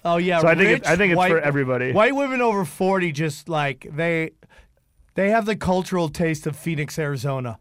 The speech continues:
Speaker 2: I
Speaker 1: That's
Speaker 2: thought,
Speaker 1: all I gotta say
Speaker 2: I thought
Speaker 1: about
Speaker 2: they
Speaker 1: that.
Speaker 2: would shit on it, but they enjoyed it. So I think, I think it's a,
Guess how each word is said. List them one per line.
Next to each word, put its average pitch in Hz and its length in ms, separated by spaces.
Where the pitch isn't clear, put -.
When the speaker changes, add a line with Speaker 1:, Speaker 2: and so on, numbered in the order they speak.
Speaker 2:
I - 80
Speaker 1:
That's 156 100
Speaker 2:
thought, 135 80
Speaker 1:
all 160 80
I 151 60
gotta 143 180
say - 80
Speaker 2:
I 135 60
thought 147 80
Speaker 1:
about 135 180
Speaker 2:
they 131 120
Speaker 1:
that. 127 60
Speaker 2:
would 120 140
shit 131 240
on 117 160
it, 107 80
but 107 140
they 113 160
enjoyed 107 340
it. 107 60
So 139 80
I 151 60
think, 151 340
I 131 100
think 139 260
it's 127 180
a, 107 340